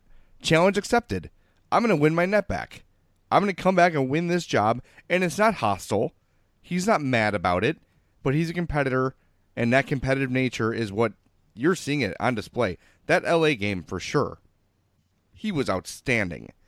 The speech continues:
The Hawks had no business being in that game against the Kings. None.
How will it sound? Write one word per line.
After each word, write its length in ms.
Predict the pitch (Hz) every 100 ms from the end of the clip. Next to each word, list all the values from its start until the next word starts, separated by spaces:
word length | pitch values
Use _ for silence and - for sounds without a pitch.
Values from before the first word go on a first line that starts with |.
| _ _ _ _ _
The 80 | 147
Hawks 220 | 208 247
had 140 | 185 117
no 240 | 131 160
business 600 | 117 120 87 76 - - - _ -
being 220 | 165 135
in 100 | 113
that 180 | 107 98
game 220 | 107 95
against 240 | 92 87
the 60 | -
Kings. 440 | 98 76 69 - - _ -
None. 420 | 113 113 87 67